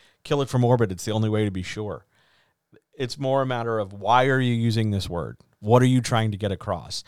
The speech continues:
Are you being inflexible? Are you telling the reader, "No, see it this way and only this way"? Or are you willing to cut the adverb and let the reader imagine their own level of what she ran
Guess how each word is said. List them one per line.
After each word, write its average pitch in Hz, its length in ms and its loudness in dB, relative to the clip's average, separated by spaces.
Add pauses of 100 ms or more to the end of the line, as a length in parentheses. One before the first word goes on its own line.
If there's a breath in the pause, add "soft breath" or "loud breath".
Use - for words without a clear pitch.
(300 loud breath)
Are 113 100 4
you 123 160 2
being 139 360 4
inflexible? 131 760 -2
Are 120 140 -2
you 113 120 -2
telling 127 320 0
the 120 100 0
reader, 123 260 0
"No, 156 340 10
see 180 320 2
it - 220 -4
this - 260 0
way 131 260 2
and 120 120 -2 (120)
only 165 360 4
this 127 260 -2
way"? 104 380 -2 (400 loud breath)
Or 123 260 2
are 123 140 2
you 131 160 -2
willing 135 380 -2
to 123 160 -8 (140)
cut - 260 -4
the 127 120 -4
adverb 107 500 -2
and 107 100 -6
let 110 120 -6
the 117 80 -8
reader 110 320 -2
imagine 107 440 -2
their 104 200 -6
own 117 300 0
level 101 320 -4
of 90 220 -10 (280 loud breath)
what 107 260 0 (220)
she - 380 -4
ran 107 580 -2